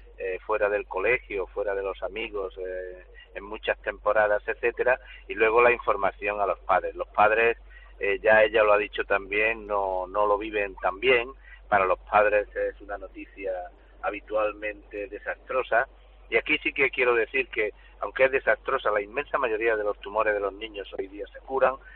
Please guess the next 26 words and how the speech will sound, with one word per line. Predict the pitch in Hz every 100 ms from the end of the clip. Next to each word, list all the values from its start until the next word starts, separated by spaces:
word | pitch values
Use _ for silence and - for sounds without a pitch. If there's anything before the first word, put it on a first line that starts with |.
| - -
más | 117 113
del | 110
ochenta | 104 - 101 101
por | 95 -
ciento, | 135 123 - 104 - - - - - -
y | 135 131 131 127
con | - 123
los | 117
padres | - 131 135 135 131
lo | 127 113
que | 117 113
hay | 113 113 117
que | 113 117
tener | 113 117 120 120
es | 113 117 113 -
muchísima | 107 110 123 - - 113
empatía | - 117 - 123 120 127 131 - - - -
y, | 120 110 104 98
bueno, | 117 110 104 101
y | 101 98 101 -
tener | 107 110 113
un | 117
proceso | - 110 120 113 117
continuo | 113 107 - 113 110 113
de | 110
información, | 107 113 110 107 - 117 113